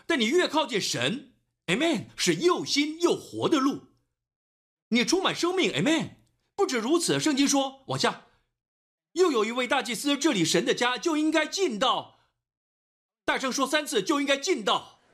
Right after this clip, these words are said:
大声点，到哪儿？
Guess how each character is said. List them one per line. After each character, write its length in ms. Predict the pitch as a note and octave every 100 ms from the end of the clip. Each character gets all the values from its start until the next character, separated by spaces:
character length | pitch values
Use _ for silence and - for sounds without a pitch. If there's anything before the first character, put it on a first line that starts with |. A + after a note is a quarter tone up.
| - - - - - - - - - - - - - _ _ _ _ _ _ _ _
大 220 | F4+ D#4+
声 160 | D4+
点， 320 | C4 F#3 C#3 - - - - - - - - - - - - - - - _ _ _
到 200 | - E4+
哪 200 | A#3+ C#3
儿？ 220 | A3 G#3